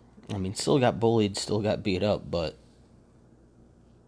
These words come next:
um, it, it started me on a path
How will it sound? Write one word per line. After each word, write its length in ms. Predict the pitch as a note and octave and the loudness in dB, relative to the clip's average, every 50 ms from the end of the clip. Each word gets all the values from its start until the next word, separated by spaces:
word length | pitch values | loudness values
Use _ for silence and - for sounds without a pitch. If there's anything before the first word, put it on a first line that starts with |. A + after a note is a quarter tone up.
| - - - - - - - - _ - - - - - - - - - - - - _ - - - _ - - - - - - - - - _ - _ _ - _ - | -20 -20 -20 -20 -20 -20 -20 -20 _ -20 -20 -20 -20 -20 -20 -20 -20 -20 -20 -20 -20 _ -20 -20 -20 _ -20 -20 -20 -20 -20 -20 -20 -20 -20 _ -20 _ _ -20 _ -14
um, 480 | E2+ E2+ E2+ E2 E2 D#2+ D#2+ D#2+ D#2+ | -12 -10 -8 -6 -6 -6 -6 -6 -4
it, 240 | E2 F#2 G2 F#2 C2+ | -2 0 0 0 0
it 220 | A1 F#2+ F#2+ - | -2 -4 -4 -4
started 460 | - - - - G#2+ A#2+ B2+ A#2+ G#2 G#2 | -6 -6 2 4 6 6 6 4 4 4
me 220 | G#2 G2+ F#2+ F2+ | 4 4 4 2
on 520 | - - F#2 F#2 F#2 F#2+ F#2+ F#2 F2+ F2 E2+ - - | 2 2 2 2 2 2 0 0 -2 -2 -4 -4 -4
a 640 | F2+ F2 E2+ E2 E2+ E2 E2 E2 D#2+ F#2 G#2 - - - - - - - - _ _ - - - - - - - - - - | -4 -2 -2 -2 -2 -2 -4 -4 -4 -6 -8 -10 -12 -18 -20 -20 -20 -20 -20 _ _ -20 -20 -20 -20 -20 -20 -20 -20 -14 -14
path 560 | - - - F#2 F#2 F#2 F2+ E2+ - - - | -6 -2 0 2 4 4 2 2 -2 -12 -20